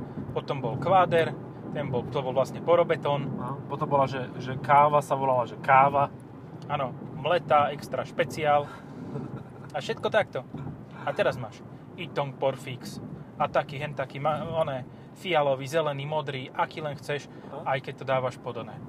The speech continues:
Speaker 1: pod omietku a izoláciu a všetko, tak si môžeš ešte vybrať farbu, aká bude mať temporary dom, kým ho stávaš.
Speaker 2: <laughs> Tak, no, a ešte všelijaké cehly a do cehly si môžeš dať izoláciu.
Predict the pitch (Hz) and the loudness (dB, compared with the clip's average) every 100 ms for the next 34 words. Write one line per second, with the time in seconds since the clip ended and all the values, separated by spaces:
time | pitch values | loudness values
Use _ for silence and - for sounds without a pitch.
0 | - - - - - - 135 131 127 139 | -14 -14 -16 -16 -16 -8 -8 -6 -6 -6
1 | 139 131 127 135 131 117 120 135 139 131 | -4 -8 -8 -6 -2 0 -2 -2 2 2
2 | 117 123 107 - - 135 - 135 120 110 | 2 -10 -10 -12 -10 -8 -8 -8 -12 -12
3 | 127 120 120 - 135 127 127 113 120 120 | -12 -8 -8 -2 -2 0 -4 -4 -6 -6
4 | 123 120 110 139 131 127 117 120 135 131 | -10 -10 -8 -8 -4 -4 -4 -4 -4 -4
5 | 131 117 123 131 113 - - - - - | -10 -12 -6 -4 -4 -8 -10 -10 -8 -8
6 | - - - - - - - - - - | -8 -8 -10 -12 -14 -18 -16 -16 -16 -14
7 | - - 139 - 120 131 139 143 143 147 | -12 -10 -10 -6 -6 -6 -8 -8 -6 -6
8 | 143 - 147 135 131 123 165 160 156 143 | -6 -6 -4 -4 -6 -6 -2 -2 -2 -2
9 | 123 131 143 147 139 131 123 127 131 131 | -2 -4 -4 -4 -4 -8 -10 -8 -8 -6
10 | 123 - 151 151 147 135 131 131 | -8 -8 -10 -6 2 2 0 -8